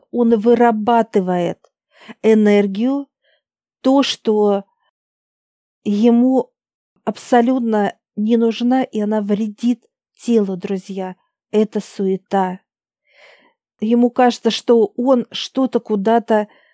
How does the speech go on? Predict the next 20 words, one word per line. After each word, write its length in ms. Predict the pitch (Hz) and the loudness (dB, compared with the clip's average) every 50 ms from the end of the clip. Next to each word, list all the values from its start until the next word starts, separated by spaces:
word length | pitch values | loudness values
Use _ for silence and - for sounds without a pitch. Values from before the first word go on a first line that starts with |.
| _ _ _ - | _ _ _ -2
торопится, 800 | 240 233 247 247 240 214 - 196 185 - - - 190 185 - - | 0 2 4 4 2 2 0 -4 -8 -8 -8 -8 -8 -8 -8 -10
что-то 560 | 196 - - - 247 240 - - 233 226 - - | -14 -12 -6 -2 -2 -2 0 0 0 0 0 -2
забудет, 680 | 208 190 202 220 226 214 208 214 214 202 175 185 180 - | -4 -2 0 0 0 0 -2 -4 -4 -4 -2 -4 -6 -8
куда-то 460 | - - 208 196 214 233 233 - 233 | -8 -8 -6 -2 0 0 0 0 -2
не 120 | 226 233 233 | -2 0 -2
успеет, 640 | 233 214 - - - - 233 202 190 175 170 - _ _ _ _ - - - _ _ - | -2 -4 -6 -10 -8 -6 -4 -2 -2 -4 -4 -8 _ _ _ _ -20 -20 -20 _ _ -18
э, 280 | 202 202 202 202 202 | -14 -10 -8 -8 -8
что-то 380 | 196 - - - 269 254 - 254 | -8 -6 -2 -2 -2 0 0 0
не 180 | 247 247 247 | 0 0 0
то 420 | 233 _ - 254 247 247 247 247 254 _ _ _ _ - 202 - _ _ _ _ | -2 _ -2 0 2 2 2 0 -2 _ _ _ _ -20 -20 -20 _ _ _ _
и 100 | - 220 | -6 -4
не 180 | 220 214 220 220 | -2 -2 -2 -4
так. 420 | 220 - 214 202 185 180 _ _ _ _ _ _ _ _ _ _ _ _ _ _ _ _ _ _ _ _ _ _ _ _ _ | -4 -4 -2 -2 -2 -4 _ _ _ _ _ _ _ _ _ _ _ _ _ _ _ _ _ _ _ _ _ _ _ _ _
Когда 640 | - 262 214 202 208 202 - 247 240 240 233 - - _ _ _ 220 220 214 _ _ _ | -4 -2 -2 -2 -2 -2 2 2 4 4 2 0 -2 _ _ _ -20 -20 -20 _ _ _
мы, 520 | 311 240 196 202 208 220 208 190 202 240 - _ _ _ _ _ _ _ _ _ _ _ _ _ _ _ | -6 -4 0 0 2 2 2 0 -2 -4 -8 _ _ _ _ _ _ _ _ _ _ _ _ _ _ _
э, 240 | - 220 220 214 214 | -10 -6 -6 -6 -6
чётко 560 | - - - 277 277 277 - - 214 202 - - | -4 -2 0 0 0 0 -2 -4 -4 -4 -2 0
это 300 | 233 240 226 - 226 208 | 0 0 0 0 0 -2
осознаём, 720 | 214 214 - 208 208 202 202 208 208 214 226 247 254 247 | -2 -2 -4 -6 -4 -4 -4 -2 -2 -2 -2 -2 -2 -4
друзья, 600 | 226 214 208 202 190 196 208 190 185 185 190 - | -4 -4 -6 -6 -6 -6 -6 -6 -6 -8 -10 -14